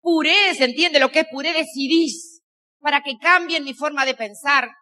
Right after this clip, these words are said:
para que el éxito del otro me contagie y pueda decir, "Claro que puedo, yo puedo". Y cuando eso empieza a surgir de adentro de uno, es como los hermosos volcanes que los rodean. ¿Quién los para? Nadie, porque sale de adentro, y cuando algo sale de adentro,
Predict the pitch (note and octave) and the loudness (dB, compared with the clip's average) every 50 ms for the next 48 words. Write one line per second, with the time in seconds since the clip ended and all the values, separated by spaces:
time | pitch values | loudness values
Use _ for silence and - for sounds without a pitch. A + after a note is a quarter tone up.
0 | _ _ _ _ _ _ - C#4 B3+ C#4 C4+ D4 D4+ E4+ G4 G4 D4+ D4 - F4 | _ _ _ _ _ _ -2 0 0 0 0 0 0 0 0 -2 -2 -4 0 0
1 | D4+ C#4+ C4+ D4 F4 F4+ F4+ E4+ D#4+ D4 - - C4 B3+ A#3+ A#3 G#3 _ F4+ F4+ | 2 2 4 2 2 0 0 -2 -2 -2 -2 -2 -4 -4 -4 -8 -2 _ 2 2
2 | F4 E4 - - B3+ C4+ B3 G#3+ F#3 - _ _ _ _ _ C4 B3 - D4+ E4+ | 2 0 -6 -10 -6 -2 -2 -2 -2 -4 _ _ _ _ _ -10 -10 -6 -6 0
3 | E4+ D#4+ D4 C#4 C#4+ C#4+ D4+ - _ _ - F4 F#4 F4 E4+ E4 D#4+ - C#4 C4+ | 2 2 2 0 -4 -8 -14 -14 _ _ -4 2 4 4 6 6 4 4 4 -4
4 | - B3+ B3+ B3+ A#3 G#3+ F#3+ F3+ D#3+ - - _ _ - - C#4 C#4+ C#4+ D4 D4 | -2 0 2 2 2 2 -2 -6 -8 -8 -12 _ _ -10 0 2 2 2 2 -2
5 | D4+ D#4+ E4 E4 D#4+ D#4 C4+ B3+ A3+ - A3+ A#3 B3 D4 F4 - D4 C4+ B3+ - | -4 4 6 8 8 8 6 0 0 0 -2 -2 -2 -2 -2 0 -2 -2 -2 -6
6 | D4 E4 F4+ - D#4+ A#3+ C#4 C#4+ B3 - C#4+ E4 D#4+ D4+ D4 B3+ B3+ D4 D#4+ E4+ | -6 -6 -6 -6 -8 -8 -8 -10 -10 -8 -8 -8 -4 -2 -2 -2 0 -2 -4 -6
7 | C4+ D4 C#4+ C#4 B3+ C4 C#4+ D#4+ E4+ D4+ D#4 D4 - _ _ _ _ _ _ _ | -4 -2 -2 2 2 0 0 0 -6 -4 -4 -4 -4 _ _ _ _ _ _ _
8 | B3+ C4 - D4 C4+ C4+ C4 B3 B3 - A#3+ B3 A#3 A3 C#4+ D4 C4+ D#4+ D#4 C4+ | -10 -4 -4 -4 -4 -2 -4 -4 -4 -2 -2 -4 -2 -4 -8 -8 0 0 2 4
9 | C#4 C4 B3 - - C#4+ C#4+ C#4+ C#4+ B3+ - C4 B3 A#3+ A3 A3+ A3 A#3 C4 C#4 | 4 2 2 2 4 4 4 4 0 0 0 2 2 2 2 2 0 2 4 4
10 | C4 A#3+ A#3+ A#3 - F4+ G#4+ G4+ F#4 E4+ - - - C4 A#3 A3 F#3+ E3 - - | 4 2 0 -2 -2 0 0 4 4 2 2 4 2 2 4 4 2 -2 -4 -10
11 | _ _ _ _ _ _ B3 C4+ C4+ C#4+ D4 C4+ B3 C#4 C4 B3 A3+ F#3+ D#3 - | _ _ _ _ _ _ 2 6 6 6 6 6 2 -6 -4 -4 -4 -4 -6 -10
12 | _ _ _ _ _ _ _ _ _ C4+ C4 A3+ A#3 A3+ - C4+ C4 C4+ C#4 C#4+ | _ _ _ _ _ _ _ _ _ -6 -6 -6 -6 -8 0 0 2 2 2 0
13 | C4+ C4 B3+ A3+ A#3 C#4 E4 E4+ D4+ - C4+ A#3 - A#3 A3+ A3+ A#3+ - D#4 D#4 | 2 2 2 4 4 2 0 0 -4 -6 -8 -8 -6 -6 -8 -6 -4 -6 -6 -6
14 | D#4+ D4+ - C#4+ D#4 D4+ D4 D4 C4 A3+ A#3 C#4+ F4+ F4+ D#4 A3+ B3+ B3 A3+ | -8 -10 -4 -4 -4 -4 -4 -4 -4 -6 -4 -4 -6 -8 -8 -8 -10 -10 -10